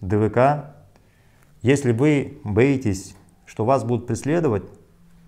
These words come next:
за участие даже в чате Д В К,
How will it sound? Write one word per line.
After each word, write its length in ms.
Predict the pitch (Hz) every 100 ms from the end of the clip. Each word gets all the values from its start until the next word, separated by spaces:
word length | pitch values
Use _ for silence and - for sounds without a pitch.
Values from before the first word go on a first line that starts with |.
| -
за 320 | 98 107 127
участие 800 | 113 98 147 139 143 110 101 95 - - - - - -
даже 300 | 107 127 104
в 60 | 92
чате 320 | 143 131 107
Д 120 | 92
В 120 | 107
К, 300 | 113 165 156